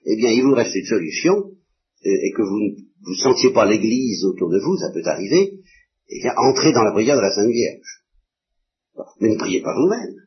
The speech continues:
malheureux. Surtout ne priez pas vous-même. Entrez dans la prière de celle qui sait prier. L'Église, la Sainte Vierge, le monastère, la communauté dans laquelle vous êtes. Euh, glissez-vous là-dedans. Et, euh, il m'est arrivé, ayant affaire à des laïcs,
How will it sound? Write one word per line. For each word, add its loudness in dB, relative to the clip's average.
malheureux. -4
Surtout -6
ne -8
priez 0
pas -2
vous-même. -2
Entrez 2
dans 2
la -2
prière -2
de 0
celle 2
qui -10
sait -4
prier. -8
L'Église, -4
la -2
Sainte -4
Vierge, 0
le 0
monastère, 0
la 2
communauté 0
dans -2
laquelle -4
vous -10
êtes. -6
Euh, -2
glissez-vous 0
là-dedans. -4
Et, -2
euh, 2
il -2
m'est 0
arrivé, 0
ayant 0
affaire 0
à 2
des -2
laïcs, 2